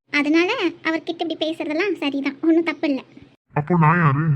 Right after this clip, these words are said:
Speaker 1: நீங்களும் மாமா தான், ஆனா
Speaker 2: ஆனா?
Speaker 1: ம், ஒண்ணும் இல்ல.
Speaker 2: ஒண்ணும் இல்லைன்னு சொன்னா எப்படி?
Speaker 1: அதெல்லாம் அப்படித்தான். உங்களுக்கு?
Speaker 2: எனக்கு?
Speaker 1: என்ன?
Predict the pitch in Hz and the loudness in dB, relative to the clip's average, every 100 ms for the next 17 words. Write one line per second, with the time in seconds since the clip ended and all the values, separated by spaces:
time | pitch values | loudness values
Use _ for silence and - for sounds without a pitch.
0 | 139 - _ - - - _ - 302 339 | -2 -8 _ -20 -20 -20 _ -6 0 0
1 | 440 494 640 392 392 339 320 349 415 - | 0 -6 -6 -4 -4 -2 -2 -2 -6 -14
2 | - 302 302 403 523 466 - _ _ _ | -8 -4 -2 -4 -8 -18 -20 _ _ _
3 | _ _ - 147 151 190 - - - - | _ _ -2 2 2 0 -8 -20 -20 -20
4 | - - - - _ _ - 330 330 359 | -20 -20 -20 -20 _ _ -8 0 0 0
5 | 403 - - - 330 330 294 - - - | -4 -14 -20 -2 2 4 2 -2 -12 -20
6 | _ - - _ - 147 202 202 202 180 | _ -20 -20 _ 2 2 4 0 -6 -4
7 | 170 151 127 131 147 - - - - - | -2 0 0 -2 -2 -6 -20 -20 -20 -20
8 | _ _ _ 285 269 269 339 302 277 269 | _ _ _ -2 0 0 0 -2 -8 -10
9 | - - - _ _ _ _ 339 330 339 | -16 -20 -20 _ _ _ _ 0 0 0
10 | 392 403 415 440 440 - _ _ _ _ | -4 -10 -10 -12 -16 -20 _ _ _ _
11 | _ _ _ 127 127 135 - - - - | _ _ _ -4 -2 -4 -6 -14 -20 -20
12 | - - _ _ _ _ _ - 285 285 | -20 -20 _ _ _ _ _ -6 -2 0